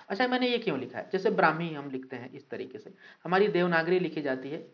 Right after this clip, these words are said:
क, ख ऐसे कुछ करके लिखा गया है, जो भी आप देखेंगे। तमिल स्क्रिप्ट भी है, मलयालम स्क्रिप्ट भी है, आप देखेंगे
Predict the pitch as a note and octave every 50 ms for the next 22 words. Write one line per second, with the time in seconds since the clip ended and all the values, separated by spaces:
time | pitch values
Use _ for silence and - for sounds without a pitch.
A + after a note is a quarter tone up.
0 | - C#3+ C#3 C#3+ C#3+ - - - C3+ C3+ - - C3+ B2+ - D3 - - C3 -
1 | C3+ B2 A#2+ B2 A#2+ A#2 A#2 - G#2 G2+ A#2 A#2 A#2 A#2 B2 A2+ A2 B2 A#2 G#2+
2 | - - - G2+ - - G#2 A2 E3+ - - - - - - - - - - -
3 | - F#3 F#3+ G3 G#3 G3+ G3+ F#3+ C#3 - - - D#3+ D#3+ - - E3+ D3+ - -
4 | - C#3 C#3+ C#3+ C3+ C#3+ D#3 G3 - - _ _ _ _ _ - E3 D#3+ D#3+ E3
5 | E3+ E3 D#3+ E3 F3 F3 D#3+ - - - D3+ C#3 - - C#3 C3+ C3+ C3+ C#3+ D#3+
6 | F3+ - - B2+ C3 C3 C3+ C3+ C3 C3 C3+ C3+ C3 C3 E3 -